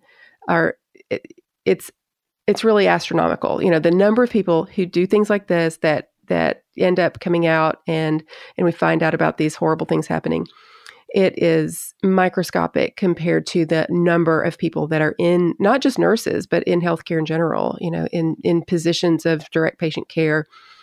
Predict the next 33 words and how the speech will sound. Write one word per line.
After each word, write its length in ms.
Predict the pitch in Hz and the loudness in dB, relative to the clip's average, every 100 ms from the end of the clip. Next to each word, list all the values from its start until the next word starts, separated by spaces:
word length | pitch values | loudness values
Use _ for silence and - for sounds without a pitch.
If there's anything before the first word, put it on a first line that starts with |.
| - _ | -20 _
who 300 | 180 165 - - | 2 2 0 -10
have 640 | - - 165 151 151 - - | -10 -2 0 2 0 -6 -10
the 220 | - 160 | -2 -2
ability 460 | 160 156 160 156 151 | 0 0 0 0 -2
to 120 | - | -4
do 160 | - 156 | -2 0
this 160 | 160 | 0
sort 160 | - 160 | -2 -2
of 60 | 170 | 0
thing, 100 | 165 | 0
have 180 | 160 - | -2 -2
access, 580 | 147 - - 160 - - | -4 -4 -2 -2 -2 -4
you 120 | 170 | 0
know, 140 | 160 | 0
to 220 | 156 - 151 | 0 -4 -2
the, 240 | 147 143 - _ _ | -2 -2 -8 _ _
the, 100 | 165 - _ - | -10 -10 _ -6
the 140 | 156 _ _ _ _ _ _ _ - | -6 _ _ _ _ _ _ _ -2
medications 880 | 160 151 - 208 190 196 180 170 160 | 0 0 0 0 0 2 2 2 0
or 140 | 147 | 0
resources 600 | 165 175 175 165 175 156 | 0 0 0 -2 0 0
or 220 | 156 - - | 0 -2 -4
have 240 | 175 170 | -2 0
that 160 | - - | -2 -2
intimacy 560 | 175 170 175 170 - 165 | -2 0 0 0 0 -2
with 160 | 165 | 0
a 60 | 160 | -2
patient. 440 | 165 160 165 269 - - - - | -4 -2 -2 -4 -6 -20 -20 -8
So 140 | - | 0
if 120 | 208 214 | 0 2
you 120 | 202 - | -4 2
think 240 | 240 262 | 2 4
about 600 | 226 175 214 180 160 - | 0 0 0 2 0 -4